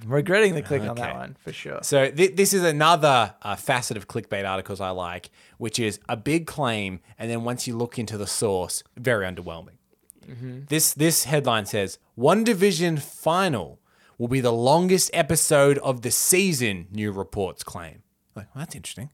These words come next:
Speaker 1: Okay.
Speaker 2: Some people are saying WandaVision, it's great, but the episode's quite short.
Speaker 1: Yeah.
Speaker 2: And they're saying the last one's gonna be extra long.
Speaker 1: Oh my God, it's gonna be something stupid like just a bit of, like, longer credits.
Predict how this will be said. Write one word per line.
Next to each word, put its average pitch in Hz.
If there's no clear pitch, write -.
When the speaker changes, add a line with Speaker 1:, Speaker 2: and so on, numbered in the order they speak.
Speaker 1:
Okay. 127
Speaker 2:
Some 147
people 127
are 113
saying 110
WandaVision, 104
it's -
great, 131
but 104
the 101
episode's 117
quite -
short. -
Speaker 1:
Yeah. 131
Speaker 2:
And 127
they're -
saying 110
the 127
last 160
one's 101
gonna 131
be 131
extra 135
long. 131
Speaker 1:
Oh 147
my 135
God, 131
it's 131
gonna 180
be 170
something 147
stupid 127
like 123
just -
a 135
bit 127
of, 120
like, 127
longer 139
credits. 123